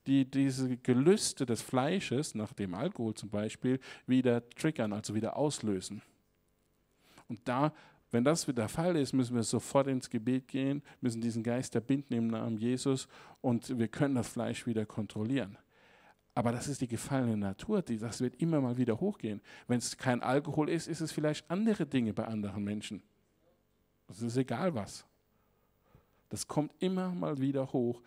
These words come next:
Aber hey, wir können es besiegen durch die Kraft des Herrn. Die,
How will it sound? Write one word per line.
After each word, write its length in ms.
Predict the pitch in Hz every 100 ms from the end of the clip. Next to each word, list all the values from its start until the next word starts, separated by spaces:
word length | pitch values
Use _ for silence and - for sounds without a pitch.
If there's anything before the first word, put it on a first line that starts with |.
| - _
Aber 380 | 127 143 151 147
hey, 260 | 165 175 170 - _ _
wir 140 | 120 123
können 360 | - 127 127
es 120 | 127 -
besiegen 760 | 120 110 139 135 123 131 131
durch 280 | 120 131 -
die 120 | 120
Kraft 360 | - 113 110 -
des 140 | -
Herrn. 200 | 107 92 - _ - - - - - - _ _ _ _ _ _ _ _ - - - - _ 165
Die, 200 | 175